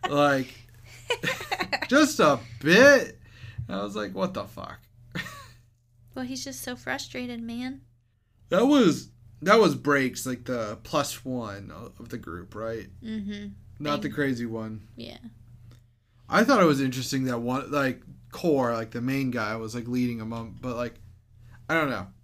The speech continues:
Speaker 1: Then he had, like, a wild card friend, a guy that, like,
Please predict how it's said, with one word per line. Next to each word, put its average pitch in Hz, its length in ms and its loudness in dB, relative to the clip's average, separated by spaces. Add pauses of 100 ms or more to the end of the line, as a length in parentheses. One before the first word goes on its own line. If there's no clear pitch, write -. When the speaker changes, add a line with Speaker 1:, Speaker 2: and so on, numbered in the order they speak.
(640)
Speaker 1:
Then 143 160 -2
he 147 80 0
had, 156 140 4
like, 135 180 0
a 135 40 -2
wild 123 380 0
card 151 560 4
friend, 151 560 -2
a 127 60 -4
guy 127 260 0
that, 127 160 -2
like, 123 220 -4